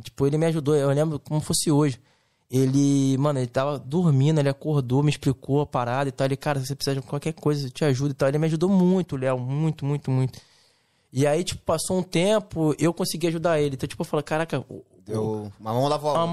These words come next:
Speaker 1: mão lava a outra", sabe? Tipo, é... Então por isso que eu falo, você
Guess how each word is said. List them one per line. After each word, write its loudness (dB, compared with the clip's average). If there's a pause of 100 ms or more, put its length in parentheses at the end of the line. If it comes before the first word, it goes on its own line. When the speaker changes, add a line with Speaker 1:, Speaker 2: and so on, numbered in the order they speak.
Speaker 1:
mão 2
lava -2
a 2
outra", -2
sabe? 0
Tipo, -2
é... 2
Então -4
por -4
isso -6
que -2
eu -4
falo, -2
você -2